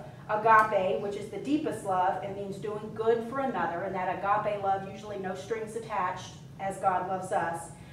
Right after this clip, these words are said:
Storge re-, um, refers to loving one's relatives, and that usually goes along with it, that, um, agape love. And then eros, which is used to usually talk about that physical love for, um, the opposite sex, or, you know, a romantic type of love.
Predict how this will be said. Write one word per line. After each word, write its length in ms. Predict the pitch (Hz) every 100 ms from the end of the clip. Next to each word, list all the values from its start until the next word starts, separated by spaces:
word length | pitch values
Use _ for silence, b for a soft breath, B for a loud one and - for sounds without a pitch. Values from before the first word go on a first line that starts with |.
| B B
Storge 640 | - - 302 302 240 226 220
re-, 260 | 208 -
um, 220 | 202 202 202
refers 380 | - 220 202
to 100 | 214
loving 300 | 208 214 208 202
one's 220 | 202 190
relatives, 540 | 190 214 196 196 196 -
and 140 | 196
that 280 | 214 226 226
usually 320 | 226 220 190
goes 240 | 175 185 190
along 420 | 185 185 180 180
with 180 | 185 -
it, 180 | - -
that, 240 | 180 175
um, 440 | 180 175 160 160 160 - - - - - - - - 202
agape 480 | 196 202 202 180 170
love. 260 | 156 170 - B B
And 140 | 208 -
then 160 | 202
eros, 420 | 202 196 190 - -
which 160 | 190 190
is 100 | -
used 260 | 190 -
to 100 | 190 - -
usually 420 | 185 175 170 170 - -
talk 240 | 175 -
about 260 | - 170 165
that 220 | 156 -
physical 420 | 202 202 196 180
love 340 | 175 170 165
for, 340 | - 170 165 165
um, 400 | 165 156 156 156 - - - -
the 180 | 180 165
opposite 380 | 175 175 - 160
sex, 420 | - 151 - 143
or, 320 | 180 170 170 170
you 60 | 170
know, 160 | 165
a 40 | 165
romantic 520 | 170 180 165 - -
type 240 | 160 151
of 140 | - 113
love. 240 | - -